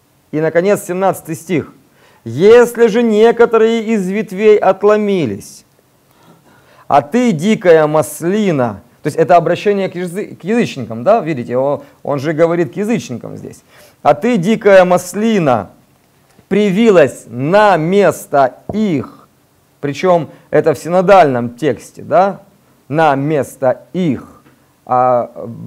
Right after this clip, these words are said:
а, в греческом среди, значение "среди них", или, ну, или "между ними", да, или, или ми-, да, более корректно даже "между ними". То есть, э, вот это всё как бы упускается,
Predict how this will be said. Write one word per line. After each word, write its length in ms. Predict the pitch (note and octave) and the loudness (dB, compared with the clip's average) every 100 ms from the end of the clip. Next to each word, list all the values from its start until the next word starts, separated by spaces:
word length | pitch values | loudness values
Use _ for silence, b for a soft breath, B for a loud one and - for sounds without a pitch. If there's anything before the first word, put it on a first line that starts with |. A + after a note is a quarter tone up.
| A#2+ | -6
а, 300 | C3 A#2+ A#2 | -2 0 -2
в 120 | G#2 | -4
греческом 540 | C#3 E3 E3 - C#3+ | -4 -4 -4 -2 -4
среди, 720 | - - E3 G3 C#3 D3+ E3 C3 | -4 -4 0 2 2 -2 -2 -4
значение 560 | G#2+ D3+ D3+ F3 C#3 | -4 -4 -2 -4 -4
"среди 680 | B2 - D3 C#3+ B2 A3+ F#3 | -6 -6 -6 -6 -2 -2 -2
них", 480 | A#2 A#2+ G2+ - _ _ _ _ _ _ _ _ _ _ | -4 -8 -10 -16 _ _ _ _ _ _ _ _ _ _
или, 380 | - D#3 D3+ - _ _ _ _ _ - | -6 -4 -4 -6 _ _ _ _ _ -10
ну, 160 | E3 | -6
или 180 | D#3 D#3+ | -4 -2
"между 440 | D#3+ F#3+ F3 A2 B2+ | -2 -2 -2 -4 -6
ними", 260 | A#2 G#2 | -6 -6
да, 260 | G#2+ C#3+ A#2+ | 0 2 2
или, 120 | A#2 | -2
или 460 | A2+ B2+ - C3+ B2+ | -8 -8 -6 -4 -4
ми-, 260 | C#3+ - - b b | -6 -10 -16 b b
да, 240 | B2 C#3 | 2 4
более 280 | - E3 F3 | 4 4 4
корректно 400 | F#3 F3+ C#3+ C#3 | 4 0 0 -4
даже 600 | - - B2+ B2 D3 C3 | -6 -12 -12 0 0 0
"между 420 | D3+ F3+ D3+ G#2 B2+ | -2 -2 -2 -4 -6
ними". 280 | A2+ G2+ G#2+ b b | -8 -10 -14 b b
То 60 | |
есть, 160 | D3+ - b b b | -8 -8 b b b
э, 220 | A#2+ A2 - | -2 -2 -2
вот 300 | C#3 E3 - | 0 0 2
это 240 | E3+ - G#3+ | 2 4 0
всё 280 | - G#3+ G3+ | 2 2 4
как 220 | F#3+ E3+ | 2 2
бы 100 | F#3 | 0
упускается, 1160 | F#3+ F3+ G3+ G3 - G3+ D#3 A#2 G#2 - - | 0 -4 -6 -4 4 6 6 4 -2 -12 -20